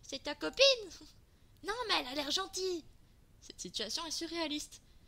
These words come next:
Je vais poser cette chose au sol, ce sera déjà ça. Aïe, j'ai mal. Tu veux que je te porte jusqu'à tes parents ? Oui, je veux bien. C'est tout au fond de la grotte, là où c'est tout bleu. D'accord. Suivons le chemin bleu.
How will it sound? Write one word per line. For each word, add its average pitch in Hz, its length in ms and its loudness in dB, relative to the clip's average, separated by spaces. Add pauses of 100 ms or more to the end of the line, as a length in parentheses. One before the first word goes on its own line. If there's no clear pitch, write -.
(160)
Je - 60 -8
vais 320 80 -8
poser 302 220 -4
cette 294 180 -4
chose 285 180 -2
au 262 80 -2
sol, 233 340 -2
ce - 140 -8
sera - 160 -6
déjà 202 160 -6
ça. - 140 -12 (560)
Aïe, 370 360 6
j'ai 320 200 0
mal. 320 380 2 (480)
Tu - 100 -8
veux 190 60 -4
que - 60 -2
je - 60 -6
te 175 80 -2
porte 208 280 -2
jusqu'à - 220 -4
tes 214 120 -8
parents ? 226 280 -8 (680)
Oui, 349 260 4
je 254 60 -4
veux 311 100 0
bien. 277 260 -4 (420)
C'est 359 160 -2
tout 359 200 0
au 349 40 0
fond 339 160 -4
de 339 60 -6
la 330 100 6
grotte, 320 320 -2
là 339 120 4
où 349 60 0
c'est 330 180 -2
tout 320 140 -4
bleu. 294 400 -4 (1160)
D'accord. 196 680 -14 (1120)
Suivons 185 320 -8
le 185 80 -10
chemin 170 380 -10
bleu. 156 180 -12